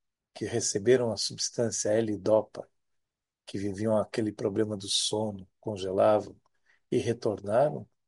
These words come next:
se sentiram roubados, se sentiram, disseram a ele, "Quem o senhor pensa que é para administrar essa droga e nos trazer de volta ao mundo, tal qual ele é?" Não é?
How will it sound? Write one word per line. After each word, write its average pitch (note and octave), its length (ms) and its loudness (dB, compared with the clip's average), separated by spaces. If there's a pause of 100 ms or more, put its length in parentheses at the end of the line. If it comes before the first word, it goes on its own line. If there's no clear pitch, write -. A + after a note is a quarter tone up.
(260)
se - 180 -2
sentiram E3 440 0
roubados, C#3 960 4 (720)
se - 160 -6
sentiram, C#3 720 0 (300)
disseram E3+ 480 4
a D#3+ 80 2
ele, D3 340 -2 (140)
"Quem F#3+ 180 -2
o D#3+ 60 0
senhor B2+ 280 0
pensa A#2 420 -2
que - 160 -4
é G#2+ 140 2
para G#2 260 -8 (100)
administrar G#2 720 -4
essa G2+ 260 -6
droga G2+ 460 -4 (340)
e C3 60 -2
nos B2 200 -2
trazer A2 360 0
de G2 100 -8
volta G2+ 400 0
ao F#2 100 -8
mundo, G2 360 -12 (380)
tal A2+ 220 6
qual G2+ 280 -2
ele F#2+ 180 -8
é?" - 200 -14 (1700)
Não A2+ 140 -6
é? - 140 -4